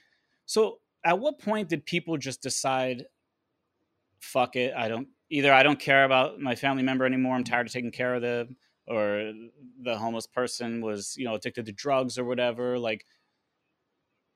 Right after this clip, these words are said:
and it's al-, it's almost like when you see the rise of the opioid epidemic with Big Pharma, and then you see the rise of all the addicts and the homelessness.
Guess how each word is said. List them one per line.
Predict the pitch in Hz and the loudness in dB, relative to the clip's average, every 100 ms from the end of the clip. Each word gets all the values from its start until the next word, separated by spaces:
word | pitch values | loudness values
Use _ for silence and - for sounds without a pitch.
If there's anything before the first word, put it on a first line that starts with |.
| _ | _
and | 156 | -4
it's | 147 | 0
al-, | 233 170 - _ | 2 0 -4 _
it's | 208 - | -4 0
almost | 277 262 - | 2 2 2
like | 180 | 4
when | 180 170 | 4 4
you | 160 | 2
see | 147 196 | 2 2
the | 147 | 2
rise | 156 156 143 | 4 4 2
of | |
the | 139 | 0
opioid | 160 151 147 147 143 | 0 0 0 0 0
epidemic | 147 139 139 139 143 147 - - | -2 -4 -6 -4 -4 -6 -12 -16
with | 120 | -8
Big | - 127 | -4 -4
Pharma, | - 135 135 139 139 - _ _ _ _ _ _ _ _ _ _ _ _ _ _ | -2 0 0 -2 -6 -16 _ _ _ _ _ _ _ _ _ _ _ _ _ _
and | 151 139 | 0 4
then | |
you | 143 | 4
see | 147 170 | 2 2
the | 143 | 4
rise | 131 139 139 135 | 8 10 10 6
of | 127 | 0
all | 120 117 | -2 -2
the | 113 | -4
addicts | 113 113 120 _ - - - _ | -4 -4 -8 _ -20 -20 -20 _
and | 127 110 | -10 -8
the | 107 | -4
homelessness. | 123 123 120 113 123 117 - - | -2 -2 -4 -8 -14 -18 -20 -20